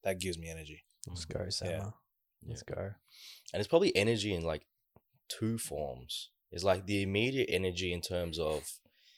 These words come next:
Speaker 3: the feel good endorphins. You know, so when you're getting that blood flowing and all of that, if you're running or doing,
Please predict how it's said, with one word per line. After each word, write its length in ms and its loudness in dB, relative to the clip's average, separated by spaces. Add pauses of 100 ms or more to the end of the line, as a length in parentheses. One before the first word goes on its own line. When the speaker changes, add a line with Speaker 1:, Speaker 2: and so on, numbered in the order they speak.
(220)
Speaker 3:
the 80 -8
feel 220 -2
good 160 -4
endorphins. 840 -2 (340)
You 80 -14
know, 40 -4
so 120 -2
when 80 -2
you're 60 -8
getting 180 2
that 200 4
blood 240 2
flowing 680 2
and 80 -4
all 120 -2
of 60 -2
that, 160 0
if 60 -12
you're 120 -4
running 400 0
or 220 0
doing, 340 -4